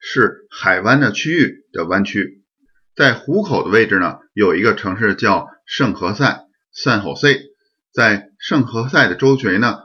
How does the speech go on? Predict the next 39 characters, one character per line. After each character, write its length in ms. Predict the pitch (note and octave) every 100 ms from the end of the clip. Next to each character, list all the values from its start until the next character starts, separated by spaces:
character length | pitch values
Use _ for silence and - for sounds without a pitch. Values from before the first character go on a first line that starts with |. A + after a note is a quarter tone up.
| _
就 160 | - G#2+
是 120 | G2+
这 120 | G#2
些 280 | F2+ F#2+ F#2
高 260 | - - A#2
科 160 | B2
技 80 | G2
的 80 | -
公 180 | G2 G2
司， 320 | G#2+ G2+ - _ _ _
包 160 | A2 A2
括 380 | A2+ F2 - _ -
苹 280 | - G#2+
果、 520 | G#2 E2+ C2+ E2+ - _ _
谷 220 | - F#2+ F2
歌、 360 | G#2 A2 - _ _
英 180 | G#2 A2+
特 140 | A#2+
尔、 460 | G2+ C#2 E2 F2 _ _
思 240 | - A#2+
科， 380 | A#2 B2 A2+ - _ _ -
当 140 | A2+
然 100 | A2
还 160 | G#2+ A2
有 180 | D#2+
斯 160 | - -
坦 140 | A2+
福 80 | G#2
大 160 | G#2 F#2+
学， 380 | - F2+ A2 - _ _ _ _ _
包 140 | -
括 200 | C3 A2+
汽 180 | G2+ C3+
车 140 | B2 A#2+
公 180 | B2
司 100 | C3+
特 220 | C3 C3+ G2+
斯 100 | A#2+
拉。 300 | B2+ C#3+